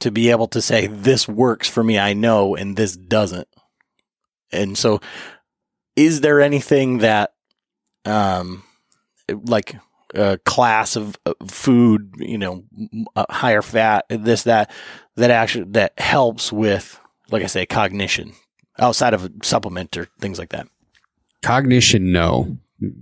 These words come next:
Speaker 2: mean, no, nothing's gonna pr-, improve. You know, no-, nothing,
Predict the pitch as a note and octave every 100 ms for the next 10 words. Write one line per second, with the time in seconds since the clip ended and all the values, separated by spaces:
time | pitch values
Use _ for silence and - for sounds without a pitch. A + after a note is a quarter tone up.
0 | C2+ F2 E2+ E2 E2 - F2 D#2+ F2+ F#2
1 | F#2+ F#2+ G#2 F2 F#2+ E2+ - F2 G2 F2+
2 | - G2+ G#2 G2 F#2 - - - - -
3 | F2+ G2 B2 B2 A#2+ - A2+ G#2 F#2+